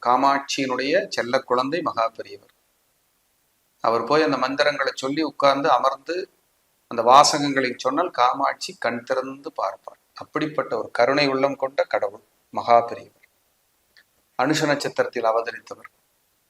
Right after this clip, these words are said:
அப்ப அனுஷம் சாதாரண நட்சத்திரம் அல்ல. அனுஷம் வந்து விருச்சிக ராசியிலே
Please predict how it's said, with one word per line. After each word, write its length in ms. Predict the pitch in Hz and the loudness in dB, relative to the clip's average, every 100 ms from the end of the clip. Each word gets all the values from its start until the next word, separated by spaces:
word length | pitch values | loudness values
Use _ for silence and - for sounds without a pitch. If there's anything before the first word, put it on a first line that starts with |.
| _ _ _ | _ _ _
அப்ப 120 | 117 120 | 0 4
அனுஷம் 420 | 123 160 170 156 131 | 4 4 0 2 6
சாதாரண 480 | 131 143 143 143 131 | 6 8 6 6 -4
நட்சத்திரம் 540 | 120 - 131 135 123 104 | -6 -6 -6 -4 -4 -8
அல்ல. 140 | 104 - - _ _ _ _ _ _ _ _ _ _ _ _ _ _ _ _ _ | -10 -12 -12 _ _ _ _ _ _ _ _ _ _ _ _ _ _ _ _ _
அனுஷம் 420 | 117 147 151 160 131 | -2 0 0 -2 -2
வந்து 220 | 127 147 127 104 _ _ - | -4 -6 -6 -10 _ _ -4
விருச்சிக 360 | 147 160 151 | -4 -2 2
ராசியிலே 540 | 135 123 - 117 110 | 4 4 0 -8 -10